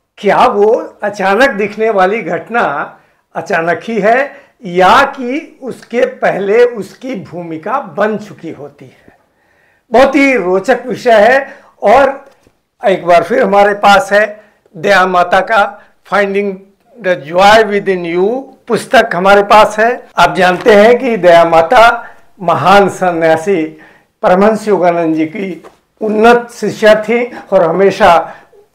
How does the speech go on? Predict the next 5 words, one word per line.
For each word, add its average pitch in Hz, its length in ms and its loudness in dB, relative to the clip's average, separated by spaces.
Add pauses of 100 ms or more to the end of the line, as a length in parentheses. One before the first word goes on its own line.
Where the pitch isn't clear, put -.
(320)
निर्विकल्प 214 680 2
समाधि 180 600 -2
में 170 120 -2
रहती 170 320 0
थी। 226 380 -2